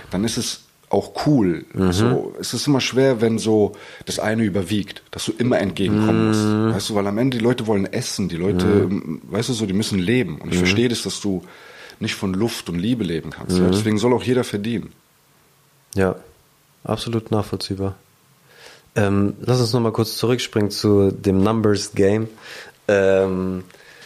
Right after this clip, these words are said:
Speaker 2: so, vielleicht weißt du nicht, wie viele Views das erfolgreichste Video hat, aber vielleicht weißt du, welcher Song das war oder welche Artists.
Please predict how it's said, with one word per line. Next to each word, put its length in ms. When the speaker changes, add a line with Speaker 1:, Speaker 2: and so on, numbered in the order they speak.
Speaker 2:
so, 160
vielleicht 320
weißt 220
du 40
nicht, 220
wie 80
viele 920
Views 580
das 320
erfolgreichste 720
Video 560
hat, 340
aber 160
vielleicht 380
weißt 240
du, 80
welcher 220
Song 240
das 180
war 260
oder 160
welche 240
Artists. 640